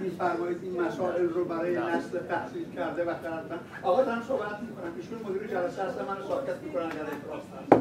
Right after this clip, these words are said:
Speaker 2: نه
Speaker 1: ما
Speaker 2: خیر.
Speaker 1: یه عده آدمای فرهیخته تحصیل کرده اینجا نشستیم، از فرمایشات حضرت استاد بهره بگیریم.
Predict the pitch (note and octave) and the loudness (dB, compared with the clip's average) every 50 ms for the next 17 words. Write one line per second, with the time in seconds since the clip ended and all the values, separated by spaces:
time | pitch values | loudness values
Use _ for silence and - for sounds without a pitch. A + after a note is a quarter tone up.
0 | - - - - - - - - - - - - - - - - - - - A3+ | 8 4 -4 -6 -8 -10 -12 -12 -12 -14 -14 -14 -14 -12 -12 -12 -12 -12 -10 -10
1 | A#3+ B3 C4 C4 - C#4 C#4 C#4+ D4+ C#4+ C4+ C4 B3 B3+ - - - - D#4 - | -8 -8 -8 -8 -8 -10 -10 -10 -10 -10 -10 -10 -10 -10 -10 -6 -2 2 4 4
2 | - A#3+ B3+ C#4 C#4+ - - - A#3 C#4 D4 C#4 C4 A#3 - - - - G#3+ G#3 | 6 6 6 6 6 4 2 -2 -2 2 4 4 4 4 2 2 2 2 4 4
3 | G3+ G3+ F#3+ F#3 A3+ C#4+ F4 - - - - G3 F#3+ F#3 E3 - - - - F#3+ | 2 2 2 0 0 0 -2 -2 -4 -6 0 2 2 2 2 0 -4 -6 -8 -8
4 | - - - - - - A3+ B3+ - - - G#3+ F#3 - - - - - F#3+ F3+ | -8 -8 -10 -12 -4 0 2 2 2 0 -2 -4 -4 -4 -6 -10 -12 -12 -12 -12
5 | - - - - - D#3+ - E3 - - - F3 G#3+ B3+ - - - - - - | -14 -12 -6 -4 -2 -2 -2 -4 -6 -4 2 4 4 4 4 2 -4 -10 -12 -14
6 | - - - - - F4 D#4+ - B3 C#4+ C4 - - F#3 E3 - - - - - | -16 -16 -14 -10 -8 -6 -4 -2 0 0 0 0 -2 -4 -4 -4 -4 -6 -6 -6
7 | G#3+ G3 E3+ D#3+ - - - F3 D#3+ D3+ D3 D3 C#3+ - - F#3 F#3 - - D3 | -6 -6 -6 -6 -6 -6 -6 -4 -4 -2 -2 -2 -2 -2 -2 -4 -4 -4 -4 -4
8 | - C3+ C3+ C#3+ D3 C3+ A#2+ A#2 A2+ A2 B2+ - - - F#3+ G3+ B3 - - - | -4 -4 -4 -4 -4 -4 -4 -6 -6 -8 -8 -8 -8 -6 -2 0 0 0 -2 -6
9 | - - - - - - - F#3 F3+ - - - - - - - E4 A4 E4 E4 | -12 -14 -16 -16 -10 0 4 6 6 6 4 2 -2 -6 -4 0 2 2 2 2
10 | D4+ C4+ - - - - - D#3+ - - | 0 0 -2 -2 -4 -4 -2 -2 -2 -2